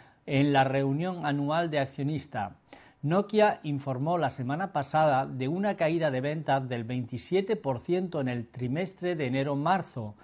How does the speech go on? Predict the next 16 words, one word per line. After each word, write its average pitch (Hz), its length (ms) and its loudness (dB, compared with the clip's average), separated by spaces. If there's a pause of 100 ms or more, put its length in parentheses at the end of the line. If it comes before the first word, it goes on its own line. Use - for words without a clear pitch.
(280)
además 151 420 4
de 165 140 0
sus, 135 240 -4 (160)
mm, 131 320 -2
primeras 151 460 0
pérdidas, 165 800 0
eh, 120 520 -4
brutas 180 480 -2
trimestrales, 143 840 2 (300)
a - 80 0
la 135 80 6
vez 160 240 2
que 139 160 -6
reiteró 135 560 0
sus 147 160 -10
previsiones 160 800 -4